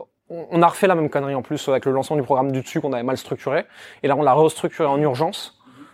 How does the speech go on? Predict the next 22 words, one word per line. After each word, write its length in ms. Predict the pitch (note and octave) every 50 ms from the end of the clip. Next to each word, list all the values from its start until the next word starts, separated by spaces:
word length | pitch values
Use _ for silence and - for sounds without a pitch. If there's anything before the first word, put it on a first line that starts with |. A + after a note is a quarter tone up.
| _ _
alors 160 | B2 C3 -
qu'on 120 | - C#3 B2+
a 40 |
juste 200 | B2 C3+ D#3 -
huit, 100 | - D#3+
dix 120 | C#3 B2+ C3+
personnes 300 | B2 C3+ - - C3+ C3
dessus. 340 | C3 B2+ - - G3 - _ - - - - - _ _
Avant 200 | - D#3+ E3 F3+
de 60 | F3
le 40 | F3
structurer, 440 | D#3 - - D#3+ - - E3+ D#3 E3
c'était 200 | D3 - C3 C#3
le 60 | C3+
bordel, 320 | C3+ C3+ B2+ D3 D#3 D#3 D3
on 60 | C3+
commençait 280 | - C#3 C3 B2 -
limite 180 | C#3+ D3 D#3 D3
à 40 | C#3+
avoir 80 | B2
des 80 | B2 B2+
litiges. 360 | C3 A#2+ - F3+ F#3+ F3+ -